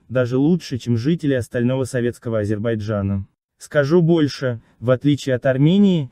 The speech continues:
где азербайджанцев практически никогда не допускали на высшие партийные и иные посты, в советском Азербайджане было немало армян, занимавших руководящие должности. А за оружие они взялись незаконно.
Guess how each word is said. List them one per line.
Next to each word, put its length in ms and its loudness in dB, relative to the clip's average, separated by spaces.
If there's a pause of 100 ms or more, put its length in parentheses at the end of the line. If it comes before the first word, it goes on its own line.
(160)
где 240 2
азербайджанцев 880 2
практически 600 -4
никогда 360 0
не 140 2
допускали 500 -2
на 160 0
высшие 320 -2
партийные 600 0
и 20 0
иные 240 0
посты, 480 -4 (180)
в 80 -20
советском 540 0
Азербайджане 680 0
было 160 0
немало 420 2
армян, 420 0 (120)
занимавших 720 0
руководящие 680 -2
должности. 800 -2 (400)
А 100 0
за 180 6
оружие 380 -2
они 220 -2
взялись 360 -2
незаконно. 720 -4